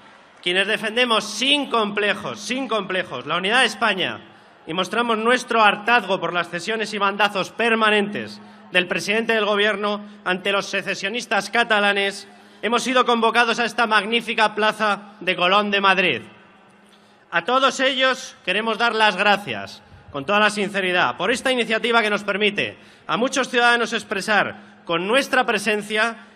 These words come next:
lo que queremos decir juntos, con nuestra voz.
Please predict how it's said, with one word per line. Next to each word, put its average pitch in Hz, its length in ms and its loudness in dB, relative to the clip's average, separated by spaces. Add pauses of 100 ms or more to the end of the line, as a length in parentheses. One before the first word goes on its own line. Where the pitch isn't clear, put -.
lo 185 140 0
que 185 120 2
queremos 220 280 0
decir 214 280 -4
juntos, 165 600 -8
con 190 260 0
nuestra 190 420 0
voz. 185 360 0